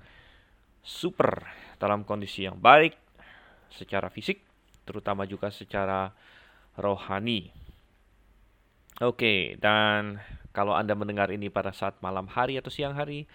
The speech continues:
selamat malam dan selamat siang kepada Anda, apapun juga yang sedang Anda lakukan saat ini. Semoga Anda siap bersama dengan saya untuk membahas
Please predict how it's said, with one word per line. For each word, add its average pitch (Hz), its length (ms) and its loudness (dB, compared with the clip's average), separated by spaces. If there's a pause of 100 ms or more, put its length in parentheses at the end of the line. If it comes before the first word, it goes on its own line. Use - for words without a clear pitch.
(460)
selamat 160 300 2
malam 151 260 8
dan 127 220 4
selamat 117 260 2
siang 110 320 0
kepada 101 560 0
Anda, 127 720 4 (560)
apapun 104 400 -6
juga 120 220 2
yang 104 100 -2
sedang 101 240 -6
Anda 101 160 -4
lakukan 101 400 -4
saat 98 160 -8
ini. 151 320 -4 (560)
Semoga 180 480 4
Anda 110 160 0
siap 110 240 -2
bersama 104 320 -4
dengan 101 160 -4
saya 107 320 0
untuk 101 220 -8
membahas 98 340 -6